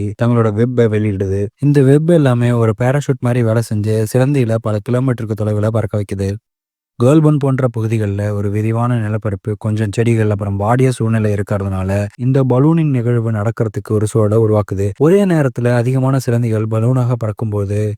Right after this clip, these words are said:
அது சிலந்தி புயல் போல தான் தோணுது. இதை பார்த்துட்டு நம்ம அச்சப்பட தேவையில்லை. இந்த சிலந்திகள் பெரும்பாலும் மனிதர்களுக்கு ஆபத்தானவை கிடையாது. இது அதோட இயற்கையான வாழ்வு முறை மற்றும் குடியேற்றத்தோட ஒரு பகுதி தான் இது. ஆனா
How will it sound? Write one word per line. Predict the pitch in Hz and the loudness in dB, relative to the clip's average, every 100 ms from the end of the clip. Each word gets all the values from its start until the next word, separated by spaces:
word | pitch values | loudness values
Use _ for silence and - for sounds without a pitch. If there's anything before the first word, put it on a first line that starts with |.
| - _ | -12 _
அது | 113 120 | -4 -2
சிலந்தி | 123 131 160 | 2 2 2
புயல் | 156 139 113 | 2 2 0
போல | 110 104 | -2 -2
தான் | 120 123 | -4 -4
தோணுது. | 104 98 95 92 _ _ - | -6 -4 -6 -8 _ _ -2
இதை | 135 | 0
பார்த்துட்டு | 135 147 147 139 | 2 0 0 0
நம்ம | 131 113 | 2 2
அச்சப்பட | 107 - 123 120 104 | 0 0 0 0 0
தேவையில்லை. | 107 101 101 101 101 | 0 2 2 2 0
இந்த | 101 107 | 0 0
சிலந்திகள் | 131 147 143 127 120 | 0 2 4 2 2
பெரும்பாலும் | 113 117 110 110 | 0 0 0 0
மனிதர்களுக்கு | 110 110 107 101 - 104 | 0 0 0 -2 -4 -4
ஆபத்தானவை | 98 107 104 98 98 | -4 -4 -4 -4 -4
கிடையாது. | 98 95 92 95 95 - _ _ - | -4 -4 -6 -4 -6 -8 _ _ -2
இது | 147 170 | 2 2
அதோட | 151 131 127 | 2 2 2
இயற்கையான | 120 123 131 - 131 135 | 2 0 0 -2 0 0
வாழ்வு | 113 123 127 | 0 2 0
முறை | 120 113 | 0 -2
மற்றும் | 113 107 107 98 | -2 -4 -6 -2
குடியேற்றத்தோட | 120 127 117 107 104 107 | 0 0 -2 -4 -2 -2
ஒரு | 101 | -4
பகுதி | 101 104 104 | -6 -4 -4
தான் | 101 98 | -4 -4
இது. | 95 92 101 _ _ _ _ - | -4 -6 -8 _ _ _ _ 0
ஆனா | 131 | 2